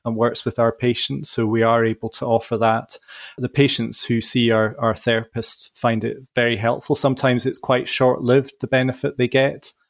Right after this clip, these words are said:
but many patients maybe get weeks, months of benefit after an acupuncture session. So given that it has few side effects, it's straightforward to deliver. I think it's a,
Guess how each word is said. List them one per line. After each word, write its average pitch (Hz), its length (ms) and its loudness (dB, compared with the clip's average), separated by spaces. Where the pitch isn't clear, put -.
but 127 120 -6
many 120 260 2
patients - 460 0
maybe 117 280 0
get 123 280 -2
weeks, 139 460 0
months 127 400 -2
of - 120 -6
benefit 123 500 -2
after 123 280 -2
an 113 80 -4
acupuncture - 640 -4
session. 117 480 -2
So 113 260 -2
given 127 280 2
that 113 200 0
it - 60 -4
has 117 360 0
few 123 280 2
side 123 320 2
effects, - 560 0
it's - 160 -4
straightforward 117 960 0
to 110 260 -2
deliver. 110 400 2
I 107 100 4
think - 280 -6
it's 120 180 -4
a, 110 220 -2